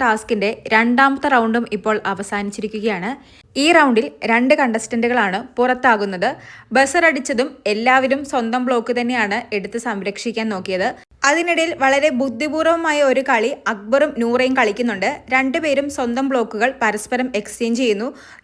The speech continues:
നൂറയുടെ കയ്യിൽ അക്ബറിന്റെ ബ്ലോക്കും അക്ബറിന്റെ കയ്യിൽ നൂറയുടെ ബ്ലോക്കുമാണ്. സ്വന്തം ബ്ലോക്ക് സംരക്ഷിക്കാൻ പാടില്ല എന്ന് മാത്രമേ റൂൾ ഉള്ളൂ. അനുമോളും സ്വന്തം ബ്ലോക്കാണ് ആദ്യം എടുത്ത് പിടിച്ചത്.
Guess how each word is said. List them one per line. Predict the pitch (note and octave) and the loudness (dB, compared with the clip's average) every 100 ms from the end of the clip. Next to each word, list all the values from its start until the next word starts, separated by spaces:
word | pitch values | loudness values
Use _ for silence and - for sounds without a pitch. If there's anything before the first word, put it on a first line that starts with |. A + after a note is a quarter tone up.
| A3+ | -2
നൂറയുടെ | C#4 D4+ E4 E4 E4+ | 2 4 4 4 4
കയ്യിൽ | D4+ D4 - A3 | 2 0 -2 -2
അക്ബറിന്റെ | G#3 A#3+ C4 B3 | -2 -4 -2 0
ബ്ലോക്കും | A#3+ G#3 B3 B3 - | 0 -2 -6 -6 -6
അക്ബറിന്റെ | G3+ G#3 C4 C4+ C4+ | -6 -2 -2 0 0
കയ്യിൽ | A#3+ - G3+ | 0 -4 -4
നൂറയുടെ | G#3+ A#3+ B3+ B3 | 0 2 4 2
ബ്ലോക്കുമാണ്. | G#3+ G3 A3+ G#3 F3 A#3 - - - | 2 0 -2 -2 -2 -6 -8 -20 0
സ്വന്തം | E4+ D#4+ E4+ G4+ | 4 4 4 6
ബ്ലോക്ക് | F4+ D#4+ D#4 D#4 | 6 6 6 2
സംരക്ഷിക്കാൻ | D4+ A3+ A3 B3 A#3+ C4 B3+ | 4 0 -2 -2 -2 0 2
പാടില്ല | G#3+ A3 A3 A3+ - G3 | 2 2 0 -2 -4 -6
എന്ന് | G3+ A#3+ A3+ | -2 0 0
മാത്രമേ | G#3 A#3+ D4 C4 A#3+ C4 B3+ | -2 -4 -4 -2 -4 -6 0
റൂൾ | C4+ C4+ G3 | 2 2 2
ഉള്ളൂ. | E3 - - - - - B3 | -2 -6 -14 -20 -20 0 2
അനുമോളും | C4+ D#4+ E4+ E4 E4+ E4+ | 4 4 6 6 4 0
സ്വന്തം | C#4+ C4 C#4+ | 0 2 2
ബ്ലോക്കാണ് | C#4+ B3+ C4 A#3 A#3 - | 4 4 2 0 -2 -2
ആദ്യം | G#3+ G#3+ B3+ | -2 -2 -2
എടുത്ത് | A3+ A3 B3 | -2 -2 -2
പിടിച്ചത്. | G#3+ G#3 A3 | -2 -4 -4